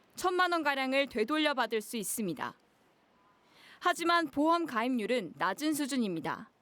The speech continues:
지난해 기준 강원도 보험 가입률은 비닐하우스 등 온실 가입률이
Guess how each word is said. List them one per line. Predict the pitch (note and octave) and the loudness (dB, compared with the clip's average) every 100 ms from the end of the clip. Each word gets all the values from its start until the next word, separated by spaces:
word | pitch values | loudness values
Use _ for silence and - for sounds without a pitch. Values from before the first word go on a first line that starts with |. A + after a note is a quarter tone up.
| _ _ _ _ _ _ _ | _ _ _ _ _ _ _
지난해 | - C#4 E4 E4 | -2 2 4 2
기준 | D4 C4+ E4 E4 | 0 0 0 0
강원도 | - A#3+ D4 D#4+ D#4+ | 0 2 4 2 0
보험 | B3+ B3+ C#4+ D4 | 0 2 2 2
가입률은 | B3 A#3 F#3+ F3 A3+ D3+ _ _ - | -2 -4 -4 0 0 -2 _ _ -2
비닐하우스 | C#4 D#4 E4 E4 D#4+ D#4 | 2 4 4 2 0 -2
등 | D#4+ E4 - | 2 0 2
온실 | A#3+ C4 F4+ E4+ | 2 2 2 2
가입률이 | D#4 D4 C4+ B3 B3 C4+ | 2 0 -2 -4 -4 -6